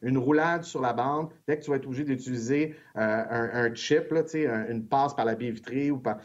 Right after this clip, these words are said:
ben, il y a, il y a plus de chances que ça devienne une, une rondelle libre en zone neutre, ce qui est, ce qui est pas une mauvaise chose non plus. Ça te permet d'établir un échec avant.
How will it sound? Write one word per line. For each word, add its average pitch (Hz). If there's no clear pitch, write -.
ben, 120
il 135
y 127
a, 127
il 135
y -
a 113
plus 196
de 147
chances 160
que -
ça 123
devienne 131
une, 117
une 113
rondelle 147
libre 156
en 127
zone 113
neutre, 151
ce -
qui 156
est, -
ce -
qui -
est 113
pas 196
une 160
mauvaise 107
chose 139
non 95
plus. 185
Ça -
te -
permet 123
d'établir 117
un 107
échec 107
avant. 101